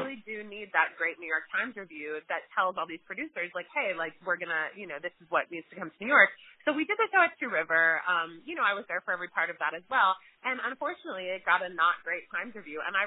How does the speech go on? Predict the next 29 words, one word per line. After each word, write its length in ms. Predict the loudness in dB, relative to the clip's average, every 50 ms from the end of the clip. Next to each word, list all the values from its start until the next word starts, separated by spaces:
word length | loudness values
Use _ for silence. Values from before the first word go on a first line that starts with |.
| 0 -4
remember, 320 | -6 -6 -4 0 0 0 0 0 0 -2
like, 240 | -4 -4 -4 -8 -12 -12 -12
the 80 | -12 -10 -8
day 200 | -6 -4 -2 0 4
after 680 | 4 4 2 2 -2 -4 -2 0 0 0 -2 -4 -6 -10 -14
the 40 | -10 -6
Times 220 | -4 -4 -4 -4 -6
review 160 | -8 -8 -8
came 220 | -8 -8 -4 0 2
out, 140 | 2 2 0 -4 _ _ _ _ -4
hearing 240 | 0 0 0 0 0 0 2
from 300 | 2 2 2 2 -2 -6 _ -10
people 380 | -10 -6 -2 0 0 0 -2 -4
who 160 | -8 -14 -8
were 240 | -4 -2 -2 -2 0
coming 240 | -2 -2 -2 -4
to 80 | -8 -6 -4 -2
check 160 | 0 2 2
out 80 | 0 0 -2
the 40 | -4 -2
show 160 | -2 -2 -2
at 80 | -2 -6 -8
Two 80 | -6 -4
River 400 | -2 -2 0 0 0 0 -2 -6
who 160 | -10 -14 -8
were 160 | -6 -4 -2
like, 240 | -2 -2 -4 -4 -6 -8
"I'm 80 | -10 -6 -6 -6
so 80 | -4